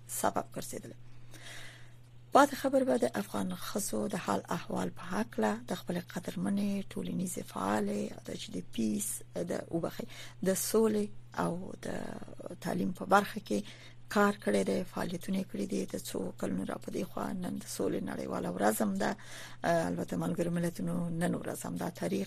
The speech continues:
د سولې د ورځ په نوم نومولې ده، چې د رکو راس یا سپینې خبرې په خپرونه کې، تاسو به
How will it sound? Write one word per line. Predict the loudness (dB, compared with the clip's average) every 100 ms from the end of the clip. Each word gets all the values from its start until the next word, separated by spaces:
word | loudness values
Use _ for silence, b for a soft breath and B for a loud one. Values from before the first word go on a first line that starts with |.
| -4
د |
سولې | -6 0 4 4 2 B B B 4
د | 8 8
ورځ | 8 4
په | 2
نوم | 2 4
نومولې | 4 4 4 6
ده، | 6 4
چې | 2 2 4 6 6 2 0 -2 -4 -6 -8 -2 2
د | 4 4 6
رکو | 6 6 2
راس | 4 4 4 0
یا |
سپینې | 0 0 -2 0
خبرې | 2 2
په | 2 0 -2 B B B
خپرونه | 8 10 10 8 4 2 0
کې، | -4 -4 -4 -2 -2 -2
تاسو | -2 -2
به | -4